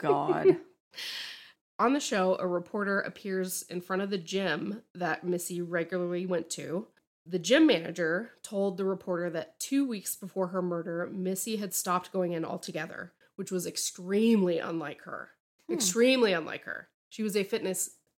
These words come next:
Speaker 2: nut, like, crazy.
Speaker 1: But she was out of town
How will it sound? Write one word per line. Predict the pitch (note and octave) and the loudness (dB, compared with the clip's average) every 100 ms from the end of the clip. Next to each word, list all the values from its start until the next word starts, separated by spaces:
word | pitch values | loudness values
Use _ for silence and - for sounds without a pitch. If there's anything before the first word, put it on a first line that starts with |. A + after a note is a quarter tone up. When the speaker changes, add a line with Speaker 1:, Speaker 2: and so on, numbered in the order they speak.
| _ _ _ | _ _ _
Speaker 2:
nut, | F3 F3 - - - - - | -4 -2 -2 -4 -14 -12 -10
like, | D#3+ - _ _ _ _ _ _ _ _ - | -8 -8 _ _ _ _ _ _ _ _ -4
crazy. | F3+ D3 - - _ _ | -4 -4 -10 -20 _ _
Speaker 1:
But | - G#3 - | -2 -2 -6
she | - - | -10 -8
was | A#3 A#3+ | -6 -4
out | G#3+ | -4
of | G3+ | -6
town | D4 F#4 - - F3 | -8 -6 -6 -10 -14